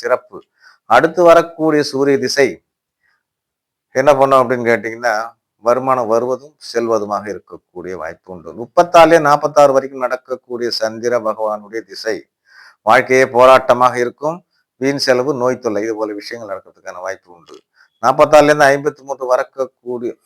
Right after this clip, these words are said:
வரக்கூடிய செவ்வாய் பகவான் திசை நல்ல திசை தாங்க, ஒண்ணும் பிரச்சனை இருக்காது. இது என்னன்னு கேட்டீங்கன்னா, மிகவும் மேன்மையான திசை, நல்ல பலன், எல்லாமே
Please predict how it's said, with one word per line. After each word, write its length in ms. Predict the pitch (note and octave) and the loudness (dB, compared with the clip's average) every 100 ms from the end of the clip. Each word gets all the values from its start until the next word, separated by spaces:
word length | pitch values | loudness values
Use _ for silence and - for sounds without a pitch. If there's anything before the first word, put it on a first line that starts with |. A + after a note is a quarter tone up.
| _ _ | _ _
வரக்கூடிய 680 | A#2 B2 B2+ - A2+ G#2+ G2 F#2 D#2 _ _ _ _ _ _ _ | -2 0 -2 -4 -8 -8 -6 -8 -10 _ _ _ _ _ _ _
செவ்வாய் 320 | A2+ B2+ D3 C3+ | -2 4 6 6
பகவான் 280 | B2+ B2+ A#2 | 4 2 -2
திசை 180 | A2+ C3+ | -6 -8
நல்ல 140 | A2 A#2 A2+ | -8 -12 -14
திசை 160 | A2 G#2 | -14 -10
தாங்க, 180 | A2 B2+ B2+ | -8 -6 -8
ஒண்ணும் 200 | G#2+ G2 | -10 _
பிரச்சனை 260 | F#2 - A2 | _ -14 -12
இருக்காது. 360 | G2 G2+ G2+ C3 D#3+ _ _ _ _ | -10 -10 -8 -8 -12 _ _ _ _
இது 100 | G#2+ G#2+ | -4 -2
என்னன்னு 240 | A#2+ C3 | 0 0
கேட்டீங்கன்னா, 380 | A#2+ A2+ A#2+ C#3 G3 - _ _ _ | 0 -2 -4 -6 -6 -12 _ _ _
மிகவும் 340 | A2 A#2 C3+ B2 | -10 -6 -4 -4
மேன்மையான 400 | A2+ B2+ B2+ B2+ A#2 | -4 -4 -2 -4 -6
திசை, 200 | G#2+ - E3 - | -10 -8 -8 -6
நல்ல 200 | A#2 C3 B2+ | -4 -4 -4
பலன், 260 | A#2 A2 | -6 -4
எல்லாமே 220 | G#2+ B2+ | -6 -6